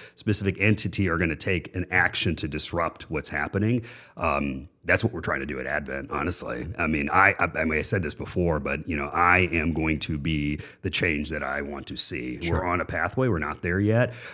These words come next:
Speaker 1: Um, but yeah, I mean, back to the wall and kind of the, the current state. Um, I mean, I, it, I, the question I think you asked before is, well, why aren't more people going into oral appliance? How, why is, why isn't this happening? Like, uh, primary care, you know, sleep med, why,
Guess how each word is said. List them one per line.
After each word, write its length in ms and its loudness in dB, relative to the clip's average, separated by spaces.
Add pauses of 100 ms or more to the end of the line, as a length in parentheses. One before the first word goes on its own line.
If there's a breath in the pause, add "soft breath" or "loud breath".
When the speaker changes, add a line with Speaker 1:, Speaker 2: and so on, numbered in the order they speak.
(120)
Speaker 1:
Um, 540 4
but 140 6
yeah, 160 10
I 40 10
mean, 320 8
back 240 6
to 100 4
the 80 4
wall 320 8
and 100 4
kind 160 2
of 60 2
the, 160 2
the 140 0
current 400 2
state. 480 2 (280 loud breath)
Um, 560 4 (920)
I 60 0
mean, 160 10
I, 40 8 (280)
it, 180 2 (1300)
I, 80 2
the 280 2
question 360 6
I 40 6
think 140 4
you 100 6
asked 200 6
before 360 2
is, 80 4
well, 120 0
why 260 2
aren't 160 0
more 100 0
people 280 -2
going 300 2
into 140 2
oral 200 2
appliance? 300 -2
How, 220 -2
why 200 2
is, 340 2
why 220 -12
isn't 260 2
this 140 0
happening? 440 -2
Like, 200 -6
uh, 340 -2
primary 260 0
care, 600 4
you 100 0
know, 60 2
sleep 300 0
med, 160 0
why, 380 4